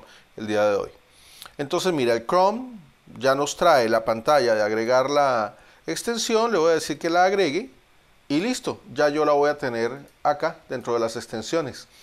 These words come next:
Entonces mira, Reverse Image Search. Y yo puedo configurarla, puedo irme a opciones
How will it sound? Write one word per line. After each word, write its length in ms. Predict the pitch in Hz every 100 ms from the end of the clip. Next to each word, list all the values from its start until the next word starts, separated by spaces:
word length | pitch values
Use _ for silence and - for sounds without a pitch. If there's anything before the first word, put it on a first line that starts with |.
| - - -
Entonces 320 | 110 123 135
mira, 280 | 131 104 90 - - _
Reverse 480 | - 135 143 160 160 -
Image 340 | 123 123 - -
Search. 640 | - - 113 95 - - - _ - - - -
Y 120 | 226
yo 160 | 233
puedo 320 | 226 214 196 196
configurarla, 960 | 185 147 147 123 143 220 185 104 - _ _ _ _ -
puedo 440 | 156 151 175 180 - -
irme 220 | 139 139
a 60 | 180
opciones 680 | 202 262 190 156 240 -